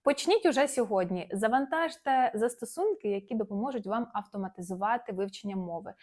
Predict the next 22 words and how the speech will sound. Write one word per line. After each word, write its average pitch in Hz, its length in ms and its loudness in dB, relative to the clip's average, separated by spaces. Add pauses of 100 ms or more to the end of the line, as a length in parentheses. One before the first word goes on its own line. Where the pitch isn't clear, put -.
(200)
До 294 80 -4
прикладу, 311 360 0
ви 226 120 0
можете 269 300 -4
завантажити 202 720 -6
Quizlet 214 400 0 (120)
і 196 60 -14
туди 190 260 -2
вносити 202 480 -8
свої 196 360 -6
сети 196 560 -8
слів 220 500 2
і 185 40 -2
фраз, 247 360 0
які 214 200 -2
ви 233 120 0
хочете 214 400 -6
вивчати. - 640 -6 (640)
Або 277 200 10
всім 349 260 4
відомий 262 360 6
Duolingo. 208 680 4